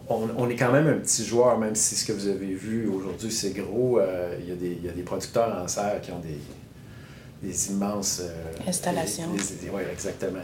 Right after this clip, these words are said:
Speaker 1: Mais ce qu'on cherche, nous, c'est, euh, pour faire un parallèle, on veut être le trou du diable de, du cannabis. On
Speaker 2: Ok.
Speaker 1: veut être un, un producteur qui, qui se concentre beaucoup sur la qualité,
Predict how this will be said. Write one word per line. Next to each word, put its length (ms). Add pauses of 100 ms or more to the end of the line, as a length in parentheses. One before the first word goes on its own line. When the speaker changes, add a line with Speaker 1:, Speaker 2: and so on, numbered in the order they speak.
(300)
Speaker 1:
Mais 120
ce 100
qu'on 180
cherche, 380
nous, 220
c'est, 340
euh, 60 (100)
pour 100
faire 220
un 100
parallèle, 580
on 60
veut 120
être 120
le 80
trou 180
du 140
diable 560 (440)
de, 300
du 180
cannabis. 520
On 100
Speaker 2:
Ok. 100
Speaker 1:
veut 100
être 180
un, 520
un 20
producteur 600
qui, 340
qui 200
se 160
concentre 380
beaucoup 180
sur 180
la 100
qualité, 640